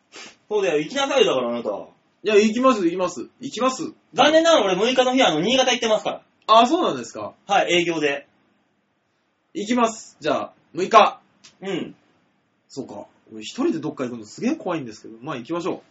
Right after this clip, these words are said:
Speaker 2: う。
Speaker 1: なんでだよ。じゃあ、あの、大好きな、
Speaker 2: あ。
Speaker 1: あの、女っぽい、ライト持ってる人連れてきました。
Speaker 2: あ、そうですね。
Speaker 1: 彼女代わりに。
Speaker 2: 女装してもらって。
Speaker 1: そうそうそう。あの、ゆ-、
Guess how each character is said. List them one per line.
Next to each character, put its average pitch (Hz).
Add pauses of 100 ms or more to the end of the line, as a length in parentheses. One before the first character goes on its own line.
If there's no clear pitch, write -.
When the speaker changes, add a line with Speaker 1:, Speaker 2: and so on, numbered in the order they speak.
(180)
Speaker 2:
う。 185
Speaker 1:
な 339
ん 381
で 185
だ 143
よ。 175
じ 262
ゃ 247
あ、 170
あ 151
の、 139
大 330
好 -
き 180
な、 117 (400)
Speaker 2:
あ。 175
Speaker 1:
あ 175
の、 160 (240)
女 302
っ 302
ぽ 294
い、 147 (120)
ラ 302
イ -
ト 254
持 226
っ -
て -
る 139
人 147
連 -
れ 208
て -
き -
ま -
し -
た。 -
Speaker 2:
あ、 -
そ 403
う -
で 196
す 160
ね。 214
Speaker 1:
彼 220
女 208
代 -
わ 196
り 240
に。 254
Speaker 2:
女 247
装 -
し -
て 240
も 240
ら 226
っ 220
て。 208
Speaker 1:
そ 226
う 196
そ 190
う 160
そ 143
う。 135
あ 175
の、 185
ゆ-、 190